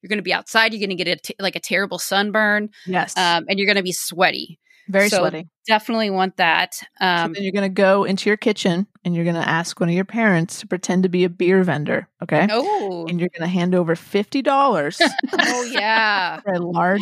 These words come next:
Speaker 2: beer, okay?
Speaker 1: <laughs> That's, that's only <laughs> twelve ounces. <laughs>
Speaker 2: You're gonna go outside, you're gonna dance, you're gonna hold that beer, you're gonna sweat, and you're gonna have a great time.
Speaker 1: And then half the beer's gonna spill everywhere, but it's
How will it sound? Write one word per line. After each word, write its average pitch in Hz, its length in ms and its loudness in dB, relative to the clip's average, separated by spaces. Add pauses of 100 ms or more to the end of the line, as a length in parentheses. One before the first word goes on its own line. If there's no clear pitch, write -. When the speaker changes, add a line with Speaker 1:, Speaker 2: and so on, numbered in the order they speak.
(120)
Speaker 2:
beer, 185 320 -2 (220)
okay? 233 400 0
Speaker 1:
<laughs> 233 360 2
That's, 196 640 -4
that's 220 320 -6
only 214 260 0 (500)
<laughs> - 540 -14
twelve 233 280 0
ounces. 226 600 0 (680)
<laughs> - 720 -20
Speaker 2:
You're 190 120 0
gonna 175 120 0
go 170 80 2
outside, 202 480 4 (220)
you're 175 100 -4
gonna 165 100 0
dance, 208 760 0 (280)
you're 170 120 -4
gonna 170 120 -2
hold 202 180 2
that 247 160 4
beer, 214 280 4
you're 208 100 2
gonna 170 120 0
sweat, 202 480 0
and 180 80 0
you're 175 80 2
gonna 170 120 -2
have 165 40 -6
a 160 40 -8
great 175 240 -4
time. 143 320 -6 (360)
Speaker 1:
And 214 100 -4
then 208 160 -2
half 226 280 0
the 226 100 -2
beer's 208 280 -2
gonna 180 120 -4
spill 190 280 -2
everywhere, 170 380 0
but 190 320 0
it's 196 160 -6